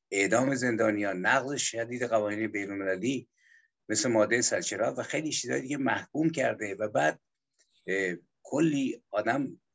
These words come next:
گواهی دادن، زندانیان چپ، زندانیانی که ما-، در گروه‌های مختلف بودن و صد و ده نفر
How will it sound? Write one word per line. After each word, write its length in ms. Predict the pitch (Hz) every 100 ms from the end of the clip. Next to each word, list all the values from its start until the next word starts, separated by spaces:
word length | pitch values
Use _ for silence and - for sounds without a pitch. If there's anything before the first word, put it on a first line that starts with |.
| 107
گواهی 460 | 117 113 107 113 147
دادن، 420 | 143 110 120 113
زندانیان 600 | 104 95 95 101 110 110
چپ، 400 | 104 - 131 - _ _ _ _ _
زندانیانی 560 | 104 104 104 113 117 98
که 340 | 107 95 85 _ - _ -
ما-، 200 | 104 - 95 92 - 87 85 -
در 160 | 107
گروه‌های 340 | 98 104 104 120
مختلف 640 | 110 107 - 127 151 -
بودن 320 | 135 143 127 120
و 260 | 117 107
صد 260 | - - 110
و 80 | 110
ده 340 | 131 151 131
نفر 420 | 131 - 120 110